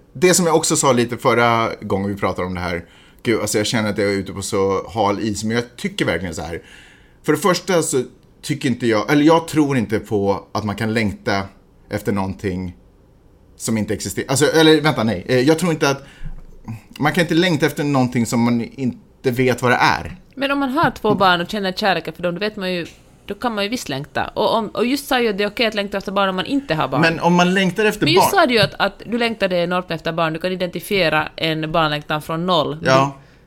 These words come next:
Speaker 1: precis. Och därför kan jag säga att, eller d-, ut, ut, helt utifrån, utifrån mig själv,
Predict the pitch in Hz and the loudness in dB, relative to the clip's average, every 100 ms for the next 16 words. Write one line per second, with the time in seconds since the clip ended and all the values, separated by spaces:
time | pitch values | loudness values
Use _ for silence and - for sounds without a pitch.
0 | _ - - - _ 147 180 127 - - | _ -20 -20 -20 _ -2 0 0 -2 2
1 | 151 180 196 208 175 156 151 156 139 165 | 4 4 2 2 4 4 4 2 2 4
2 | 127 104 113 - - 135 139 135 135 143 | 4 4 0 -4 -2 0 2 0 -4 2
3 | 156 123 135 143 131 175 175 139 123 - | 2 2 -2 -2 0 0 0 -2 -4 -6
4 | - 143 139 - 131 117 120 208 147 98 | -2 -2 -2 -4 0 2 2 2 0 0